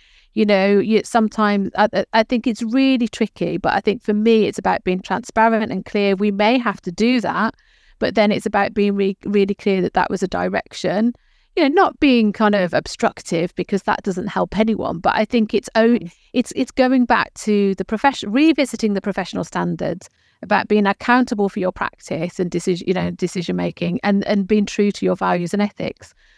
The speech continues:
Speaker 1: And I think if you're able to demonstrate that to the regulator and that you're adhering to the professional standards, we are aware that there are systemic challenges that sit around that.
Speaker 2: They're, they're a real golden thread, aren't they? The professional standards,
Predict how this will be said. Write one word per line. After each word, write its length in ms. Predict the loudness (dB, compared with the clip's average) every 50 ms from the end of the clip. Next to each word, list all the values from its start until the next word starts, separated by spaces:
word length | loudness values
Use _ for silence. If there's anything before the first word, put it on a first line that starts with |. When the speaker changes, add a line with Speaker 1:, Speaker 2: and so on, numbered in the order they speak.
| _ _ _
Speaker 1:
And 160 | 0 2 2
I 100 | 2 2
think 360 | 2 2 2 2 0 -2 -4 -2
if 220 | 0 0 0 2
you're 140 | 2 0 0 2 2
able 280 | 2 2 2 2 0 -2
to 120 | 0 0
demonstrate 580 | -2 0 0 -2 -4 -6 -6 -4 -4 -4 -2 -2
that 240 | -2 -2 -2 -4 -8 _ _ _ _ _ _ _ _ _ _ _ _ _ -2
to 200 | 0 2 2 2
the 100 | 2 2
regulator 880 | 2 0 0 0 -2 -4 -2 -4 -4 -6 -8 -8 -6 -4 -2 -2 0 0
and 140 | 0 0 0
that 80 | 0
you're 100 | 0 0
adhering 380 | 0 2 2 2 2 2 0 0
to 100 | -2 -4
the 60 | -4
professional 440 | -4 -4 -4 -4 -6 -6 -6 -8 -10
standards, 680 | -6 -4 -2 0 0 0 -2 -2 -6 -6 -6 -8 -12 -20 _ _ _ _ _ _
we 160 | -2 0 2
are 80 | 2 2
aware 340 | 0 0 0 0 2 0 0
that 160 | -2 -4 -6
there 160 | -4 -4 -4
are 60 | -4
systemic 500 | -6 -8 -10 -8 -4 -4 -4 -4 -4 -4
challenges 520 | -4 -4 -2 -2 -2 -4 -4 -6 -8 -6 -8
that 140 | -10 -8
sit 160 | -8 -8 -6 -6
around 340 | -4 -4 -4 -4 -6 -6
that. 180 | -8 -10 -10 -12 _ _ _ _ _ _ _ _ _ _ _ _ _ _ _ -2
Speaker 2:
They're, 180 | -2 0 0 -2
they're 280 | 0 2 4 4 4 4
a 40 |
real 180 | 4 2 2 0
golden 340 | 0 -2 -2 -2 -2 -6 -6
thread, 320 | -4 -2 -2 -2 -2 -4
aren't 120 | -6 -6 -4
they? 120 | -4 -4
The 80 | -4 -6
professional 500 | -10 -8 -4 -4 -4 -2 -2 -6 -6 -6
standards, 760 | -6 -6 -4 -4 -4 -4 -6 -6 -6 -8 -8 -10 -14 -20 -20